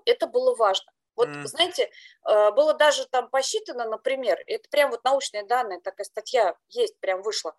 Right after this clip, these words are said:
Speaker 1: что вот в эту первую волну, если вот вы носите просто очучки стеклянные, ну, вот как вы или я, да, вот, то это снижало возможность заразиться. То есть даже если у вас не закрытая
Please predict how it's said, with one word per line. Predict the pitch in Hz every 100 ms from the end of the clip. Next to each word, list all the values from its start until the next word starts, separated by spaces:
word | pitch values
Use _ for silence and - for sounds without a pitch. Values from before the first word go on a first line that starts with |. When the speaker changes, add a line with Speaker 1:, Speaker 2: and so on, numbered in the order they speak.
| - -
Speaker 1:
что | - -
вот | -
в |
эту | 571 539
первую | - 277 240 240
волну, | 269 320 415
если | 269 269 269
вот | 262 269
вы | 240 269 247 220
носите | 262 247 - 214
просто | - 240 254
очучки | 254 427 427 -
стеклянные, | - 494 247 226 185 185
ну, |
вот | 190
как | 220 220
вы | 208 220
или | 196 180
я, | 196 175 143 -
да, | 311 370 _ _ _ _ -
вот, | 208 180 -
то | - 226
это | 339 440 427
снижало | - 226 240 294 269 202 196 - -
возможность | 208 208 262 254 214
заразиться. | 208 220 220 165 -
То |
есть | 185
даже | 277 302
если | -
у | 226
вас | 214 220
не | 214
закрытая | 240 247 202 - 175 165 165 165